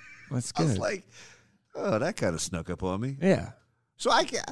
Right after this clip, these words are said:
Speaker 1: So
Speaker 2: it's, it's weird, man. Some, some backhanded kinda foibles can be
Speaker 1: Mm-hmm.
Speaker 2: some front-handed strengths, too. That's backwards than how n-, people
Speaker 1: Normally,
Speaker 2: normally
Speaker 1: yeah.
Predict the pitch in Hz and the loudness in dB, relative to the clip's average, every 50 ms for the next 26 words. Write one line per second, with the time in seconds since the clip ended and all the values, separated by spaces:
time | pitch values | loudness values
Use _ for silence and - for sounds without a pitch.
0 | - - - - - - 131 - - - - - 302 - - 359 370 370 339 269 | -12 -12 -8 -4 -2 2 4 4 4 4 4 2 2 4 4 4 4 4 4 2
1 | 165 165 165 170 170 175 175 160 - - - - 165 165 156 - - - 170 147 | 2 2 2 2 2 0 0 -2 -4 -6 -6 -4 -4 -6 -6 -4 -2 0 0 0
2 | 139 117 143 147 160 165 151 - - 165 160 165 160 156 156 156 147 135 131 _ | 2 4 4 4 4 4 0 0 0 0 2 0 0 0 0 0 -2 -2 -6 _
3 | _ - - 139 135 135 131 131 120 113 104 - - - _ _ _ _ _ _ | _ -10 -6 -2 -2 0 0 0 0 0 -2 -4 -8 -18 _ _ _ _ _ _
4 | _ _ _ _ _ _ _ _ _ _ _ _ _ _ _ _ _ _ - 135 | _ _ _ _ _ _ _ _ _ _ _ _ _ _ _ _ _ _ 2 4
5 | 143 143 147 143 147 147 156 156 - - - - 131 120 113 113 120 110 101 101 | 6 6 6 4 2 2 0 0 -2 -2 0 0 2 4 4 4 4 4 2 0
6 | 113 98 92 - 123 120 110 95 113 113 113 107 104 87 - - - - 113 104 | 0 -2 -2 -2 -4 -4 -2 -2 -2 -2 -2 -2 -4 -4 -4 -4 -2 -2 -2 -2
7 | 92 85 - - - 120 113 107 104 - - - _ - 120 120 131 131 - 123 | -2 -2 -4 -2 0 0 2 2 0 0 -2 -6 _ 2 4 4 4 2 2 2
8 | 110 104 92 87 87 104 104 98 95 90 87 104 101 98 101 101 - - - - | 2 2 0 0 -2 0 0 0 0 0 0 0 0 0 0 -2 -2 -6 -8 -8
9 | 113 120 - - 101 110 107 101 104 113 113 117 117 120 120 123 127 131 131 127 | -4 -2 0 2 2 4 4 6 6 6 4 4 4 4 4 4 4 2 2 0
10 | - 104 104 101 92 92 | -2 -2 -4 -2 -4 -4